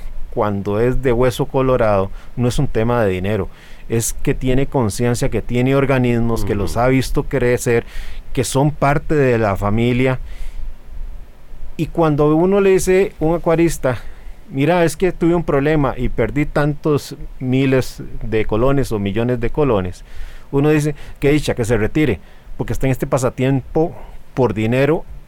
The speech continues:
Speaker 1: y no por tener organismos". Quien esté en este pasatiempo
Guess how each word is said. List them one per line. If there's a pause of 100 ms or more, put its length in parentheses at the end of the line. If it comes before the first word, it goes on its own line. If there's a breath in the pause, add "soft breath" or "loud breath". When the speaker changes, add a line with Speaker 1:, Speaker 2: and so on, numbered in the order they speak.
(140)
Speaker 1:
y
no
por
tener
organismos". (720 loud breath)
Quien
esté
en
este
pasatiempo